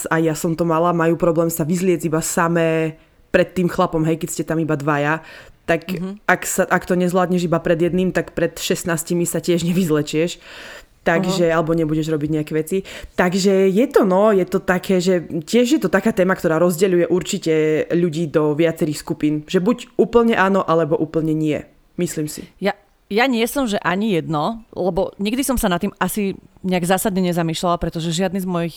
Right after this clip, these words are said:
Speaker 2: bývalých partnerov to do mňa nevyžadoval, ani mi nehovoril, že by chcel, alebo proste čokoľvek, čo sa tohto
Speaker 1: Mhm.
Speaker 2: týka. Ale iba tak, že keď, keď sa nad tým reálne tak akože zamyslím, tak si poviem, že nedokážem si predstaviť, lebo tak viem, že, um,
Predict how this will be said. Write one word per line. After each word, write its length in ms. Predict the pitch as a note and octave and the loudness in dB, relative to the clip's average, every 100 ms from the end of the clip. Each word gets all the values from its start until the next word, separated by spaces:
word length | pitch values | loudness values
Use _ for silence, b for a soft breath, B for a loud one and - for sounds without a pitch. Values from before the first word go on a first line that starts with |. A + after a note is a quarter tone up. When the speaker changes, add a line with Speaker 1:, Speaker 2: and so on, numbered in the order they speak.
| - | -12
Speaker 2:
bývalých 560 | D3+ D3+ F3 E3+ D#3+ - | -8 -4 -2 -2 -4 -8
partnerov 560 | - E3+ - E3+ E3 | -4 -4 -2 -2 -2
to 140 | - D#3+ | -2 -4
do 80 | |
mňa 320 | E3 E3 D#3 D#3+ | -2 -2 -2 -2
nevyžadoval, 720 | E3+ F3 F3 D#3+ D#3+ E3 - | -2 -2 -2 -2 0 0 0
ani 240 | D#3+ E3 F3 B B | -2 -2 -4 B B
mi 120 | - F#3 | -2 2
nehovoril, 440 | G3+ F#3 D#3+ D#3+ | 2 2 0 0
že 80 | E3+ | -2
by 160 | D#3 | -4
chcel, 260 | - - F3+ | -8 -4 -2
alebo 280 | - E3 D#3 | -2 -4 -2
proste 340 | - A#3 - | -2 -2 -4
čokoľvek, 440 | - F3+ F#3+ D#3 D3+ | -4 -2 -2 -2 -4
čo 100 | D#3+ | -6
sa 80 | E3 | -2
tohto 240 | F#3+ G3 | 2 4
Speaker 1:
Mhm. 60 | G3 | 2
Speaker 2:
týka. 320 | G3+ G3+ A#3+ B B B B | 2 0 -2 B B B B
Ale 460 | - F#3 F#3+ F#3+ - | 0 2 4 2 0
iba 220 | G#3+ G#3 | 0 0
tak, 160 | - A#3 | 2 -2
že 80 | G#3+ | 0
keď, 320 | B3 - - | -4 -6 -6
keď 120 | B3 | -4
sa 100 | D#4+ | 0
nad 100 | C4+ | -2
tým 180 | A#3+ G#3+ G#3 F#3 - | -2 -2 -2 -6 -4
reálne 400 | E3+ G3+ G#3+ G3 | 0 2 0 -2
tak 240 | F#3+ F3+ | -4 -4
akože 480 | F3 E3+ F#3 E3+ E3 _ _ | -4 -4 0 0 -2 _ _
zamyslím, 600 | - F3+ F3 E3+ F3 F3+ | -6 -4 -2 -4 -6 -6
tak 200 | F#3 F3+ | -4 -6
si 80 | - | -8
poviem, 280 | - F3+ F3+ | -4 -2 -2
že 320 | E3 F3 E3 - B B | -2 -2 -2 -6 B B
nedokážem 400 | G3+ G3+ D#4+ D4+ | 0 0 0 -2
si 140 | C#4 - | -2 -4
predstaviť, 720 | - C#3+ - D#3 C#3+ F3+ F#3 | -4 -4 -4 -4 -4 -4 -2
lebo 160 | E3 | -2
tak 160 | F3 E3+ | -2 -2
viem, 240 | D#3 F#3 | -2 -2
že, 400 | F3 F3 E3 D#3+ | -2 -2 0 -2
um, 400 | - E3+ D#3+ D#3 | -2 -2 -2 -4